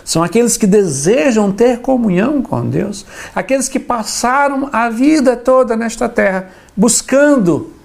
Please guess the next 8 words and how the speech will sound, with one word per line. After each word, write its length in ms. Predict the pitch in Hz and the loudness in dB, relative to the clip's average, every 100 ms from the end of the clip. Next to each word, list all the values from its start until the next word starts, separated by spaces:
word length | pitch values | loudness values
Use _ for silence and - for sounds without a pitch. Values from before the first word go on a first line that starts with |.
| - - - | -20 -20 -2
contemplar 840 | 233 233 233 214 202 220 214 220 | 0 2 2 0 0 2 2 4
a 140 | 214 196 | 0 -2
face 380 | - 226 214 | -2 -2 -2
serena 680 | 208 - 220 208 269 302 277 | -2 2 4 4 4 4 4
e 80 | 233 | 2
amorosa 640 | 202 190 175 220 262 220 | 2 2 2 2 2 0
de 100 | 202 | -2
Deus 340 | 170 190 247 | 2 4 2